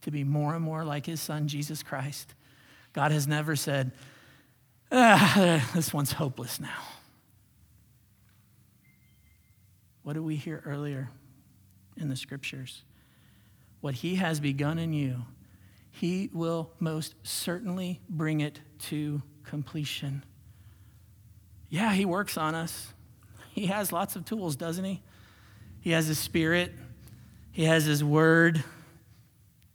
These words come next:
He even uses difficult circumstances, suffering and trials.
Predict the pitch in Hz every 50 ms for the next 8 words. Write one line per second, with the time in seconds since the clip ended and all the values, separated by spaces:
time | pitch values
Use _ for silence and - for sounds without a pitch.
0 | - - 170 165 175 170 170 165 160 151 147 151 160 156 151 160 156 147 131 -
1 | - - - - - - - _ _ _ - 147 139 - 160 139 - 156 147 156
2 | 160 - - - - _ - - 143 135 135 160 143 - - 147 147 147 139 -
3 | 151 156 151 - - - - - - - - - - - 135 - - 156 143 147
4 | 147 143 135 127 - 131 123 127 135 135 139 139 135